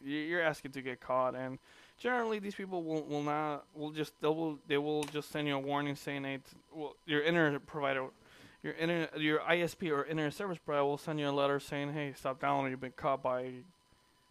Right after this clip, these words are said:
Sony or Paranormal Pictures or whoever.'" And, um, so, so generally you wanna don't do that.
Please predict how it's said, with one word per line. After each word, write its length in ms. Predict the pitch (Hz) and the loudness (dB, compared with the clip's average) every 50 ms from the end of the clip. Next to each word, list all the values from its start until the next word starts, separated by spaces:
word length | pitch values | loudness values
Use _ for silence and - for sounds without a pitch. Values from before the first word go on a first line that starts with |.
| _ - | _ -6
Sony 420 | - - 139 131 131 135 135 131 | 2 2 4 4 4 0 -2 -2
or 220 | 127 123 123 120 117 - _ _ _ _ _ _ _ _ _ _ _ _ - | -2 -2 -4 -6 -8 -10 _ _ _ _ _ _ _ _ _ _ _ _ -6
Paranormal 440 | - 139 135 135 135 135 135 131 - | -4 -2 0 0 2 0 0 -2 -2
Pictures 400 | - 147 - - - 131 139 - | -8 -14 -14 -12 -14 -14 -12 -14
or 60 | 131 127 - | -18 -6 0
whoever.'" 320 | 151 175 196 160 143 - - - - - - - - - - - - - - _ | 2 4 4 4 2 -4 -6 -16 -20 -20 -20 -20 -20 -20 -20 -20 -20 -20 -20 _
And, 400 | - 143 139 135 139 139 139 135 139 | -6 -2 -2 -2 -2 -2 -4 -2 0
um, 640 | 135 139 135 135 135 135 135 135 135 135 135 135 131 - - | 0 2 2 2 2 2 2 2 0 0 -2 -6 -10 -14 -16
so, 340 | - - 151 139 139 139 - - - - - - - - - - | -8 -4 -2 0 0 -2 -4 -6 -12 -14 -14 -14 -14 -14 -12 -4
so 140 | - 156 151 | -2 -2 -2
generally 320 | 151 156 156 156 151 147 | 0 0 0 0 2 2
you 80 | 147 147 | 0 0
wanna 180 | 143 139 131 127 | 0 0 -2 -2
don't 220 | 131 127 127 135 | -4 -6 -8 -6
do 140 | 151 180 175 | -4 -4 -4
that. 100 | 151 - | -4 -4